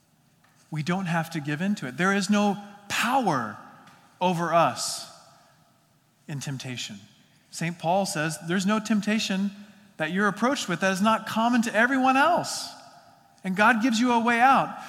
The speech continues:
And Jesus went before us to conquer it completely. We live no longer in death and condemnation, but united to Christ, we live in justification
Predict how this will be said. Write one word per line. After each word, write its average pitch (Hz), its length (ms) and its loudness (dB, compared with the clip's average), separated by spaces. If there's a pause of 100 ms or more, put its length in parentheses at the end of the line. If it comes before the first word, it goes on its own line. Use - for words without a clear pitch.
(260)
And 214 180 4
Jesus 233 720 0 (880)
went 160 440 -10
before 151 380 -8
us - 400 -10
to 156 100 -14
conquer 131 440 -12
it - 180 -18
completely. 113 600 -10 (1700)
We 135 160 -6
live 139 300 -4
no 139 260 -2
longer 190 560 -2
in 127 200 -6
death 143 520 -6
and 127 160 -10
condemnation, 127 760 -6
but 117 140 -12
united 135 500 -6
to 139 80 -8
Christ, 151 540 -6
we 147 140 -4
live 147 320 -6
in 135 320 -8 (360)
justification 104 1080 -12